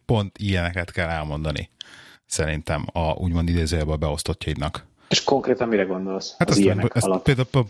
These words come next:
Speaker 1: pont, amit most elmeséltél ebben a Mielccel kapcsolatban, hogy ezt
Speaker 2: Mhm.
Speaker 1: így a analógiába levon-, visszavonni, hogy akkor oké, emiatt, hogy már közösen dolgoztok, és ez most egy úgymond egy ilyen, ilyen
Speaker 2: Mhm.
Speaker 1: projekt, hogy így be vagytok, úgymond, hogy hívják, olva,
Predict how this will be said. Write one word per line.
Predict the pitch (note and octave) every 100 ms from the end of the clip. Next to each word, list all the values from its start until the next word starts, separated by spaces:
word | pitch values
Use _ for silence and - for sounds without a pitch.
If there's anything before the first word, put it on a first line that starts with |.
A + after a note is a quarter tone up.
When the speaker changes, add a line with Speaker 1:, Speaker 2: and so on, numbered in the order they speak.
| -
Speaker 1:
pont, | G#2 -
amit | E2+ E2
most | F2+
elmeséltél | F#2 E2+ - - E2+
ebben | E2+
a |
Mielccel | E2 D#2+ - D#2
kapcsolatban, | E2 - - D2+ D2+ E2+
hogy | - G2
ezt | F#2+
Speaker 2:
Mhm. | B2+
Speaker 1:
így | F#2+
a | F2+ F#2+ F#2+
analógiába | F2+ E2+ F2+ E2+
levon-, | F2 A#2 C#3+ F#2 G2 F#2
visszavonni, | A#2 - C3+ C3+ C#3
hogy | C3 B2+
akkor | - A#2+ A#2+ - - -
oké, | - B2 - F#2+ A2 - - -
emiatt, | A2 F#2 F2+
hogy | - F2+
már | E2+
közösen | - F#2 - D#2+
dolgoztok, | D#2+ E2+ - E2+
és | -
ez |
most | D#2+ D#2+
egy | E2+
úgymond | F#2 E2+ D2+
egy | D#2
ilyen, | D#2 D#2
ilyen | D#2 D#2+
Speaker 2:
Mhm. | -
Speaker 1:
projekt, | F3+ - D#3 - - - -
hogy | G2 F2
így | F2+
be | G2
vagytok, | D#2+ D2+ - D#2+ - - - _ _
úgymond, | F#2 F2+ E2+ D#2 - -
hogy | - -
hívják, | G2+ A2+ A#2+ C3+
olva, | C3 C3+ C3+